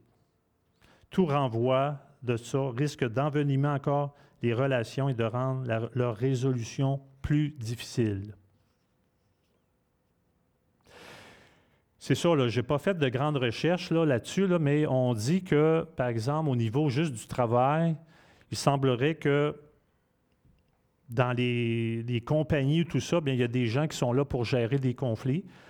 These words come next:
On dit environ, ces gens-là vont passer trente pour cent de leur temps dans une semaine à traiter et à gérer des conflits.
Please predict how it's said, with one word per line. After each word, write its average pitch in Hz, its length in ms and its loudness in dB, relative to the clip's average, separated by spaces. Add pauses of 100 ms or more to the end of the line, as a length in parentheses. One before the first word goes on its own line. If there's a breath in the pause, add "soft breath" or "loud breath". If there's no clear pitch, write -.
(320 loud breath)
On 131 160 4
dit 117 160 2
environ, 151 500 4
ces 139 220 2
gens-là 131 320 4
vont 143 160 2
passer 135 380 0
trente 180 280 -2
pour 147 140 0
cent 160 160 -2
de 143 120 2
leur 131 220 4
temps 143 300 0 (920 soft breath)
dans 127 160 6
une 131 180 2
semaine 139 560 2
à 123 100 2
traiter 147 520 2
et 131 80 2
à 113 80 2
gérer 120 320 0
des 117 120 -2
conflits. 107 460 -4